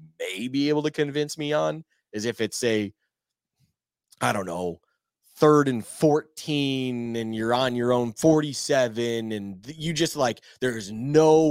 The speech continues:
way, or you see something where they're just doing one-on-one gunner and you <laughs> trust your punter to throw a ball that you think you'll truly catch them off guard. But even then, I would probably trust my all-pro quarterback to throw a pass to the sticks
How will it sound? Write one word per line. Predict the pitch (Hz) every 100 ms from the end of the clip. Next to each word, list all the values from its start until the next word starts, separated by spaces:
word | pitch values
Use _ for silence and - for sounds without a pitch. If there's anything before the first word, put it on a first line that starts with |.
| 143
way, | 139 131 123 113 101 - -
or | 147
you | 135 120
see | - 180
something | 190 175 147 143
where | 131 127
they're |
just | 123 123
doing | 143 120
one-on-one | 123 139 131 127 127
gunner | 117 120 120 -
and | 131
you | 120 101
<laughs> |
trust | - - 208 - -
your | 151
punter | - 165 139
to | 123
throw | 110 123 120
a | 117
ball | 110 135 113 101 _ _
that | 135
you | 117
think | 110 131
you'll | 107
truly | 95 - 151 147
catch | 127 151 143
them | 143 131
off | 127 -
guard. | 123 147 160 - _ _
But | - 90
even | 160 160 151
then, | 147 127 98
I | 107
would | 104 90
probably | - 220 240
trust | 214 - 160 -
my | 120 104 98 _ _
all-pro | - 156 165 - 156
quarterback | 143 - 160 135 98 90 87 - _ _
to | -
throw | 139 - 147 156
a | 147
pass | - 147 131 95 - - _ _ _
to | - 180
the | 139
sticks | - - 160 - -